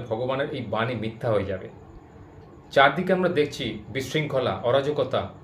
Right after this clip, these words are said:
হ্যাঁ, সম্পত্তি লুট করার জন্য, সাম্রাজ্য লুট করার জন্য কত কিছু ঘটছে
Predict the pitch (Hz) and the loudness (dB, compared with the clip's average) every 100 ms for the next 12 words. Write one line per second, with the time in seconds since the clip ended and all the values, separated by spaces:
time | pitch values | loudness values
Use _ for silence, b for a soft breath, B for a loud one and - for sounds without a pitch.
0 | - - - - - - - - - - | -20 -20 -20 -20 -20 -20 -20 -20 -20 -20
1 | - - - - - 131 147 107 101 - | -20 -20 -20 -20 -14 -4 -2 -4 -6 -14
2 | - - - - - - - - - - | -20 -20 -20 -20 -20 -20 -20 -20 -20 -20
3 | - - 139 156 160 147 147 - 143 131 | -10 -6 -2 0 0 0 0 2 2 2
4 | 131 123 101 95 - - 139 139 143 147 | -2 -4 -6 -6 -12 -8 -4 2 2 2
5 | 143 135 139 127 127 127 120 123 120 147 | -2 0 0 0 -2 -4 -2 -2 -2 -2
6 | 139 147 110 113 | -2 0 0 0